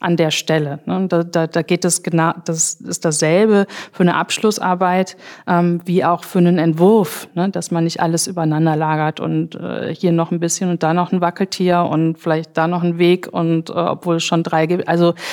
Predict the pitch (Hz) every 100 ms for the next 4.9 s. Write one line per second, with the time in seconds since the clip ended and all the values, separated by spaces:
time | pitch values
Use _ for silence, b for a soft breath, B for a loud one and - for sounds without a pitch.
0 | B 185 185 180 180 - - 185 190 _
1 | 185 180 - 208 220 220 214 - 190 233
2 | 240 220 208 185 - 196 196 196 185 175
3 | 185 170 - B B B B 180 170 175
4 | - - - 165 160 160 156 160